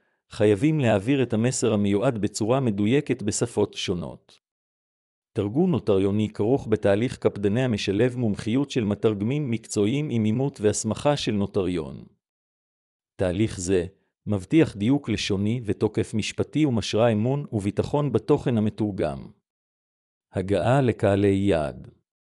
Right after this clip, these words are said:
כדי להצליח בשיווק רב-לשוני, עסקים חייבים להתאים את התוכן שלהם כך שיהדהד מבעד לקהלי יעד בשפות שונות. תרגום נוטריוני מאפשר לעסקים להעביר ביעילות את מסר המותג,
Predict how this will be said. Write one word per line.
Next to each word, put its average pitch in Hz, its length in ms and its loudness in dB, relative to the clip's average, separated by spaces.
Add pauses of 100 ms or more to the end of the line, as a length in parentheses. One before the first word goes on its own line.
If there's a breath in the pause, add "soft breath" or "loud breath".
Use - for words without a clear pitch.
(720)
כדי 107 240 2
להצליח 101 560 2
בשיווק 107 480 -2
רב-לשוני, 95 720 0 (360)
עסקים 147 460 -2
חייבים 113 500 2
להתאים 139 380 0
את 131 100 -4
התוכן 139 460 0
שלהם 101 540 0
כך 143 240 0
שיהדהד 110 560 2
מבעד 107 420 2
לקהלי 101 360 0
יעד 107 360 2
בשפות 101 500 -2
שונות. 76 600 -10 (920)
תרגום 107 400 0
נוטריוני 95 680 0 (340)
מאפשר 110 420 2
לעסקים 143 520 2
להעביר 117 380 2
ביעילות 113 520 0
את 120 140 -6
מסר 120 340 0
המותג, 101 460 0